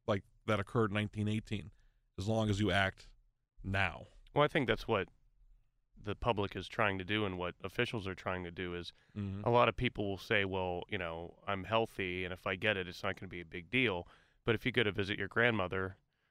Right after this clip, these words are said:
Speaker 2: in an old folks' home and you don't know that you have it,
Speaker 1: Right.
Speaker 2: um, you can infect a lot of people.
Speaker 1: The whole old
Speaker 2: And
Speaker 1: folks' home.
Speaker 2: so
Speaker 1: Yeah.
Speaker 2: while it may seem like an overreaction, I think that if you're constantly cleaning and keeping yourself as healthy as possible, even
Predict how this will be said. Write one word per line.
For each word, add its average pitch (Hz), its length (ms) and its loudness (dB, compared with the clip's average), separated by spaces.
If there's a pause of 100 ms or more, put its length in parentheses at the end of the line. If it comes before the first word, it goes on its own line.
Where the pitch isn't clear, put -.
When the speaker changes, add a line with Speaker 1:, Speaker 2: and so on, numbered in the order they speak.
(140)
Speaker 2:
in 110 80 -2
an 98 100 2
old 143 160 4
folks' - 280 -2
home 95 220 -2
and 95 80 -4
you 101 60 -2
don't 104 200 -2
know 98 100 -2
that 95 140 -6
you 95 80 -8
have 139 280 2
it, 90 140 -2 (120)
Speaker 1:
Right. - 200 -4 (260)
Speaker 2:
um, 98 240 0
you 110 100 2
can 107 140 -6
infect 98 380 -4
a 101 60 -4
lot 90 180 -2
of - 80 -10
people. 98 480 -2
Speaker 1:
The 110 60 2
whole 117 200 4
old 110 160 0
Speaker 2:
And 104 240 2
Speaker 1:
folks' 110 220 2
home. 139 240 2 (140)
Speaker 2:
so 113 400 4
Speaker 1:
Yeah. 117 80 2
Speaker 2:
while 123 160 6
it - 60 2
may 123 160 6
seem 113 240 0
like 101 160 0
an 107 60 -2
overreaction, 107 720 2
I 95 80 0
think 101 380 -4
that 92 180 -4 (720)
if 117 160 -10
you're 113 80 0
constantly 110 520 -2
cleaning 104 560 0 (380)
and 104 140 -4
keeping 117 300 2
yourself 117 440 0
as 98 120 -6
healthy 107 260 -2
as - 80 -8
possible, 104 680 -4
even 131 380 2